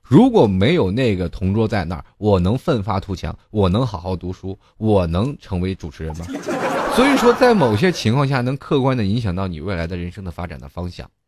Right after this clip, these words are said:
呃，有些时候呢，一，一些女生，一些同桌，哪怕你的同桌是男生，很多的男生特别有意思啊，他上完小学上高中，上完高中啊，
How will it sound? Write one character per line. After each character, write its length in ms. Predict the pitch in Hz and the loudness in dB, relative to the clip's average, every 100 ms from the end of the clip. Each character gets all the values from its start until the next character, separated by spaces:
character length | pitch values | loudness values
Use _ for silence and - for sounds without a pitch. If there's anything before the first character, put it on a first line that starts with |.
| _ _ _ _ _ | _ _ _ _ _
呃， 380 | 104 104 110 104 | 2 4 4 0
有 160 | - 147 | 0 0
些 180 | 151 185 | 2 -2
时 200 | - 113 | -2 -4
候 100 | 123 | -2
呢， 180 | 107 87 | -4 -6
一， 340 | 98 123 127 - | -8 -8 -8 -10
一 100 | 123 | -6
些 140 | 127 135 | -2 -2
女 220 | 110 85 | -2 -2
生， 260 | 113 120 - _ | -2 -4 -8 _
一 100 | 120 | -6
些 160 | 131 | -4
同 260 | 123 - 110 | -2 -2 0
桌， 320 | 117 123 127 _ _ _ _ - | 0 -2 -4 _ _ _ _ -6
哪 240 | 98 87 | -2 0
怕 160 | 185 175 | 0 -2
你 100 | 104 | -4
的 80 | |
同 160 | 90 127 | -6 -4
桌 80 | 139 | -4
是 100 | 135 | -4
男 140 | 85 | -8
生， 100 | 90 90 | -8 -10
很 200 | - 87 | -6 -2
多 160 | 143 | -2
的 160 | 160 101 - _ _ _ _ _ _ | 0 -2 -4 _ _ _ _ _ _
男 220 | 95 110 | -4 -2
生 140 | 135 | -2
特 240 | 127 156 117 | -6 -6 -4
别 200 | 95 104 | -4 -6
有 180 | 73 | -8
意 180 | 78 101 | -10 -10
思 140 | 85 - | -10 -12
啊， 180 | - _ | -20 _
他 400 | - - - 143 - _ _ _ _ _ | -20 -14 -12 -12 -14 _ _ _ _ _
上 260 | _ - 135 | _ -2 -2
完 160 | 107 110 | -2 -4
小 200 | 101 65 | -6 -10
学 200 | - 85 | -8 -6
上 220 | 104 87 | -6 -6
高 220 | 87 82 | -8 -10
中， 260 | 80 80 82 | -10 -12 -12
上 240 | - 110 | -6 -4
完 160 | 95 101 | -4 -4
高 160 | 98 | -6
中 220 | 101 107 - | -6 -8 -8
啊， 180 | 90 | -10